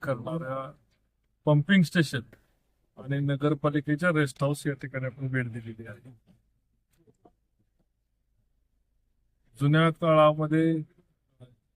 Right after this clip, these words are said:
जे नगरपालिकेचे प्रशासक होत-, होते, नगराध्यक्ष असतील किंवा त्यांची बॉडी असेल किंवा पाणी पुरवठा विभागाचे चेअरमन असतील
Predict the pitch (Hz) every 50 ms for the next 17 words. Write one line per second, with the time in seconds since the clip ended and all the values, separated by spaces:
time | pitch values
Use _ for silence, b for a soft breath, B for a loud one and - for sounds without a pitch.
0 | _ _ _ _ _ _ _ _ _ _ _ - _ _ _ _ _ _ _ _
1 | _ - - 147 156 151 147 147 139 147 151 151 - 147 147 147 143 135 147 143
2 | - - 147 - - 135 - 180 185 160 - 175 160 - - 143 139 - _ _
3 | _ _ _ _ _ _ - 143 151 151 143 - - _ _ _ _ _ _ _
4 | _ _ _ _ _ _ _ 131 - _ _ _ _ _ 135 131 143 156 160 156
5 | 143 147 147 135 - - 151 139 123 - - 139 131 127 - 139 135 131 - -
6 | - - 123 127 139 147 156 156 160 156 143 127 - - 131 131 131 120 120 139
7 | 127 - 147 139 135 139 143 135 - - 139 139 - 143 135 139 135 135 135 127
8 | 135 139 - - 175 175 175 175 165 151 143 135 123 - - _ _ 127 123